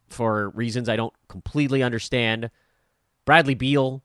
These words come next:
after falling off, there was still an expectation that he would come back. Gobert still went relatively early, even though the story with him was not as good.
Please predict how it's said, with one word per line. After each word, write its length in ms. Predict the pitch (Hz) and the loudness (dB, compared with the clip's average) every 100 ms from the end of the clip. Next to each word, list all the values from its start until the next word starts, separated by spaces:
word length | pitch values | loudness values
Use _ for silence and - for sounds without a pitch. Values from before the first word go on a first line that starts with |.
| _ _ _ _ _ _ _ - | _ _ _ _ _ _ _ 0
after 260 | 120 - 127 | 2 2 0
falling 440 | - 143 147 131 | 4 6 6 2
off, 280 | 127 135 - | 2 2 0
there 120 | 120 | -4
was 120 | 110 | -4
still 600 | - - 135 135 135 131 | -6 -2 2 4 4 2
an 80 | 117 | 0
expectation 680 | 120 - 120 - 120 127 120 | 0 -2 -2 0 -2 -2 -2
that 140 | 101 | -2
he 100 | 110 | -2
would 280 | 110 101 87 _ - | -2 -2 -6 _ -8
come 220 | 127 101 | -6 -4
back. 500 | 92 117 131 - - _ _ _ _ _ _ _ _ _ _ _ _ _ _ _ _ _ _ _ - | -2 -2 -4 -14 -20 _ _ _ _ _ _ _ _ _ _ _ _ _ _ _ _ _ _ _ -4
Gobert 640 | 131 156 139 139 143 143 | 4 4 6 6 6 4
still 300 | - - 135 | 0 0 2
went 160 | 135 127 | 2 2
relatively 480 | 135 135 139 127 117 | 2 2 -2 -2 0
early, 280 | 120 120 113 | 0 0 0
even 140 | 120 | 0
though 80 | 117 | 0
the 80 | 107 | -2
story 420 | - 113 113 110 | -2 0 0 0
with 140 | 110 | -2
him 240 | 117 107 107 | -2 -2 -2
was 300 | 98 - - _ _ | -4 -6 -14 _ _
not 220 | 92 90 85 | -6 -4 -4
as 100 | - | 2
good. 440 | 160 160 143 | 6 8 6